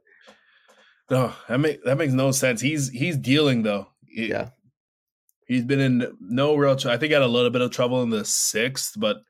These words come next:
Speaker 2: The two walks, yeah.
Speaker 1: Yeah, yeah.
Speaker 2: Or, sorry, the two hits, two hits, yeah.
Speaker 1: Yeah. But he, he's, he's been fantastic, es-,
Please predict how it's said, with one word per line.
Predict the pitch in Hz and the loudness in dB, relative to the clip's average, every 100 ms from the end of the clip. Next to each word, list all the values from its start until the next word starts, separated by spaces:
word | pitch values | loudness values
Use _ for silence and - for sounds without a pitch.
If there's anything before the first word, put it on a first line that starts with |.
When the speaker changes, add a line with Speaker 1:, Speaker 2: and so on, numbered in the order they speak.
| _ 113 | _ -4
Speaker 2:
The | 113 | -2
two | - 113 | 0 0
walks, | 101 110 117 - | 0 -2 -6 -8
yeah. | 76 76 - | -6 -6 -6
Speaker 1:
Yeah, | 113 113 104 95 | -2 2 2 0
yeah. | 107 | 2
Speaker 2:
Or, | 135 | 0
sorry, | 123 127 104 | 2 2 2
the | 101 101 | -2 -6
two | 117 | -4
hits, | 104 95 - | -2 -4 -6
two | - | -6
hits, | 95 - - | -6 -8 -12
yeah. | 113 _ | -14 _
Speaker 1:
Yeah. | 101 107 90 92 _ _ _ 110 | -4 -4 -4 -8 _ _ _ -4
But | |
he, | 113 127 120 - | 0 0 -2 -4
he's, | 113 139 120 104 | 0 2 0 -2
he's | 117 135 | -2 0
been | 135 120 | 0 -2
fantastic, | 120 110 107 107 104 104 - - | -2 -2 -2 -2 -4 -10 -14 -12
es-, | 82 - | -12 -14